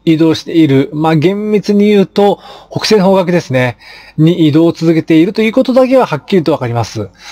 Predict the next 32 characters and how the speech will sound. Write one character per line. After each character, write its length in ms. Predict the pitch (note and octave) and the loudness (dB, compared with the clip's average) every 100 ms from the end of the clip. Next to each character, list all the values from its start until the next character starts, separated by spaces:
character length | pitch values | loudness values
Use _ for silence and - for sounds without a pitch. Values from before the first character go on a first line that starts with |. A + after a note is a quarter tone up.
| - - - | -20 -20 -18
そ 220 | - E3 | -6 -4
し 100 | D3+ | -2
て 140 | - A3 | 0 0
で 80 | |
す 160 | F3 - | -2 -2
ね、 220 | E3 E3 | 0 0
え 20 | C#3+ | 0
ー、 20 | |
こ 120 | D3+ | -2
ち 120 | C3+ | -2
ら 100 | D#3 | 0
で 100 | C#3+ | 0
す。 280 | B2+ A#2+ A2 - - - - - | -2 -4 -6 -8 -20 -20 -20 -6
え、 100 | C3 | -4
早 380 | A2+ - A#3 G#3 | -4 0 2 2
く 140 | - | 0
も 180 | G#3+ F#3+ | 0 0
フ 140 | - G#3+ | 0 0
ィ 40 | |
リ 100 | G#3 | 0
ピ 160 | - E3 | 2 0
ン 100 | D#3+ | 2
の 80 | D#3+ | 0
東 300 | D3+ E3+ E3 | 0 -2 -2
の 100 | D#3 | -2
海 220 | D3 C3+ | -2 0
上、 280 | C3+ B2+ - | 0 0 0
一 180 | D3+ D#3 | -4 0
番 160 | E3+ | -2
最 180 | E3 D#3+ | 0 -2
終 240 | - D#3+ | 0 0
日、 240 | B2+ A2 | 0 -4